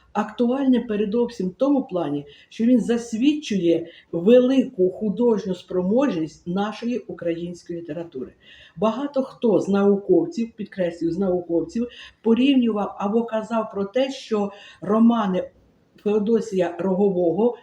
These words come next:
полтавця за народженням, вписані у світовий контекст і навіть порівнювали із французькими романами вісімдесятих років двадцятого століття. Феодосій Роговий до свого визнання як письменника йшов і важко, і довго.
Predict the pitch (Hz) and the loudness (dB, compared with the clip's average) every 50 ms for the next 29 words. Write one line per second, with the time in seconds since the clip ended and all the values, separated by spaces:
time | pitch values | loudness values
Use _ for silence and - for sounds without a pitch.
0 | _ _ _ 196 196 190 190 - 175 170 170 170 - - 170 165 180 180 175 175 | _ _ _ 0 0 0 0 -2 -2 -2 -2 -2 -2 -2 -2 -2 0 -2 -2 -2
1 | 180 185 180 175 170 202 226 247 262 277 285 277 - - - - - _ 175 165 | 0 0 0 0 0 -2 0 0 0 0 -2 -4 -8 -14 -20 -20 -16 _ -14 -14
2 | - _ _ - 247 269 262 - 262 262 262 262 - - 196 - - 208 196 208 | -14 _ _ 2 2 2 2 2 2 4 4 4 2 0 -6 -6 -6 -8 -4 -2
3 | 220 214 226 202 - - 190 190 190 - 247 262 285 277 - - _ _ - - | -2 -2 -2 -4 -2 -2 -2 -2 -2 -2 -2 -2 -2 -2 -6 -12 _ _ -20 -20
4 | - - _ _ _ 226 226 233 208 214 233 247 247 240 233 - - 220 226 220 | -20 -20 _ _ _ 4 4 4 6 4 0 0 0 -2 -2 -4 -2 0 0 2
5 | 233 262 269 269 254 254 247 240 233 233 - - 233 220 - - 220 233 233 226 | 2 2 2 2 2 2 2 2 0 -2 -2 0 0 -2 -2 -2 -2 0 0 0
6 | 226 - 247 220 196 - - 208 196 196 185 190 190 202 226 240 262 262 262 262 | 0 -2 -4 -4 -4 -2 -2 0 0 2 2 0 0 0 0 0 2 2 4 4
7 | 254 247 208 202 196 - 214 202 196 208 196 - 220 190 190 - 180 170 - 170 | 4 2 2 0 -4 -4 -4 -4 -4 -4 -4 -4 -6 -6 -6 -8 -12 -12 -8 -8
8 | 170 170 - 214 233 254 247 - - 147 151 156 156 - - 185 180 180 - 175 | -8 -8 -8 -6 -6 -6 -6 -8 -14 -12 -12 -12 -12 -8 -6 -6 -6 -4 -6 -8
9 | 165 175 185 - - _ _ 175 165 143 127 - - _ - - - _ _ _ | -10 -10 -12 -14 -18 _ _ -8 -8 -8 -10 -14 -18 _ -20 -20 -20 _ _ _
10 | - 240 240 240 233 240 254 254 240 - 240 233 220 226 208 226 240 233 262 269 | 0 2 2 2 4 4 2 2 2 2 0 0 0 0 0 0 0 0 0 0
11 | - - 202 196 - 214 208 190 226 220 196 214 208 196 214 220 208 196 196 190 | 0 0 -2 -2 -2 -4 -4 -2 -2 0 0 0 -2 -2 -2 -2 -2 0 0 -2
12 | 190 185 - _ 196 185 - - 208 226 233 226 208 180 175 - 170 165 165 - | -2 -4 -6 _ -8 -8 -8 -6 -4 -2 0 0 0 -2 -2 -4 -6 -8 -8 -8
13 | - 214 214 190 - - - - 180 170 196 208 220 214 - _ - 202 - - | -6 -4 -4 -4 -6 -8 -8 -8 -6 -4 -6 -6 -6 -8 -10 _ -8 -8 -6 -8
14 | 185 165 151 147 135 - - - - - | -12 -10 -8 -6 -6 -6 -8 -12 -18 -20